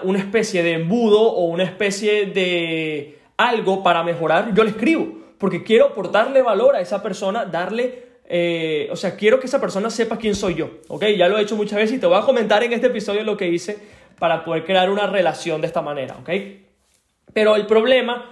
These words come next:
es que las personas cuando se unen a redes de mercadeo hacen lo mismo, queman su lista, van a Instagram, algunos son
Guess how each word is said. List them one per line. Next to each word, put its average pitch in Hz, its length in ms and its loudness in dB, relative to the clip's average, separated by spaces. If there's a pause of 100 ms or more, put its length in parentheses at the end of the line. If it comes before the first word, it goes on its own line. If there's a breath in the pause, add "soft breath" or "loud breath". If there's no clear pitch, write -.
(140)
es 190 240 -2
que 165 100 -6
las 156 120 -4
personas 190 540 -2
cuando 165 720 -2 (200 loud breath)
se - 200 2
unen 208 240 2
a 214 60 0
redes 214 280 -2
de 233 60 -2
mercadeo 175 720 2
hacen 175 300 -4
lo 156 80 -4
mismo, 139 440 -10
queman 254 260 4
su 240 120 -4
lista, 196 380 -2
van 185 300 0
a 185 80 0
Instagram, 170 580 -2 (320 loud breath)
algunos 262 560 2
son 277 500 0